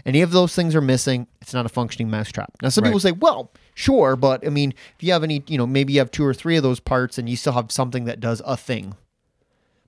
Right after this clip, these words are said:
Speaker 1: but not catches mice, but it does a thing."
Speaker 2: Mm-hmm.
Speaker 1: And just so happens that when you add it with all these other things, then it will also catch mice. Okay. All right. Well, let's get a little bit more complex. Let's talk about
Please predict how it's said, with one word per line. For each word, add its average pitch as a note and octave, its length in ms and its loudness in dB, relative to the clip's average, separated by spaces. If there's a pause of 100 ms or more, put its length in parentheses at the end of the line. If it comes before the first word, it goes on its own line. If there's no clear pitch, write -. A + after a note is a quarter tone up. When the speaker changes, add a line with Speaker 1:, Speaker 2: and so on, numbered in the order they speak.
Speaker 1:
but A#2 120 -4
not C3+ 160 0
catches C3 280 0
mice, - 320 -8 (580)
but A#2+ 160 -2
it A#2+ 60 -6
does C#3 160 6
a C3+ 60 2
thing." G#2+ 280 -8 (420)
Speaker 2:
Mm-hmm. B2 120 0
Speaker 1:
And C#3+ 120 6
just D#3 140 2
so D#3+ 240 4
happens D3+ 460 0
that D3 120 2
when C#3 140 -2
you D3 80 -6
add C#3 240 0
it C#3+ 40 -2
with C3 120 -4
all C3+ 120 4
these C3+ 140 2
other C#3 180 4
things, A2 520 -8 (500)
then C#3+ 300 0
it - 20 0
will B2+ 140 0
also C3+ 340 2
catch A2 320 -4
mice. - 340 -12 (380)
Okay. F3+ 1080 -8 (920)
All D3 160 -2
right. G#2+ 340 -4
Well, C3+ 200 -2
let's E3+ 200 -2
get F3+ 120 2
a - 20 2
little D#3+ 160 0
bit D#3 140 -4
more C3 240 -4
complex. - 680 -12
Let's C#3 140 -6
talk D#3 220 0
about C#3 220 -4